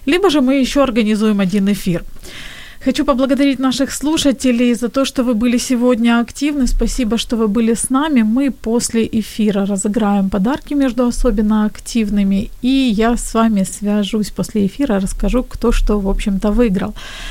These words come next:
Хочу поблагодарить Ирину, хочу поблагодарить Марину. Было, мне лично было очень интересно, надеюсь, нашим слушателям тоже. И завершить эфир хочу одной, э, э,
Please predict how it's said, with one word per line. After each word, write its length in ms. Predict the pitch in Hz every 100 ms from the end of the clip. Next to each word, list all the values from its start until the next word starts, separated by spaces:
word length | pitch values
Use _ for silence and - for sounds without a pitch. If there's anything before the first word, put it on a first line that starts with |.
| - - -
Хочу 280 | 247 247 294
поблагодарить 1000 | 285 240 254 240 247 262 254 254 - - 202 247 - - -
Ирину, 580 | 240 220 233 302 320 320 - - - - - - - - 214
хочу 240 | 233 247
поблагодарить 720 | 240 208 214 202 196 220 -
Марину. 560 | 214 226 269 294 285 226 - - - - - -
Было, 360 | 233 202 262 247 220
мне 320 | 233 240 247 302
лично 320 | 254 - 226
было 240 | 214 208
очень 340 | 202 190 202 196
интересно, 520 | 196 220 254 254 202
надеюсь, 400 | 196 196 220 -
нашим 280 | 208 214 190
слушателям 600 | 233 226 202 208 208 202
тоже. 260 | 208 196 - - - -
И 140 | 269
завершить 520 | 226 233 254 - 285 277
эфир 260 | 254 359
хочу 360 | 247 254 294 302
одной, 460 | 269 214 277 294
э, 300 | 262 262 247
э, 420 | 226 208 240 233